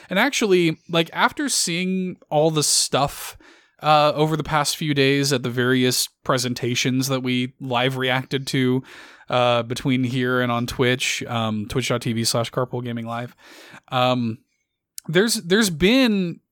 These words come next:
you know, a lot of announcements, not a lot of them Nintendo related. So there's a, except, except for at Wholesome,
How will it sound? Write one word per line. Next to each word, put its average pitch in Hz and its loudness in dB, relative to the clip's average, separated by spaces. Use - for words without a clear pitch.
you 165 2
know, 147 4
a 135 -2
lot 143 4
of 240 -2
announcements, 165 0
not 147 2
a 254 2
lot 190 4
of 180 2
them 175 0
Nintendo 135 0
related. 98 -8
So 127 2
there's 165 2
a, 170 0
except, 156 -2
except 226 0
for 139 2
at 131 -2
Wholesome, 123 -2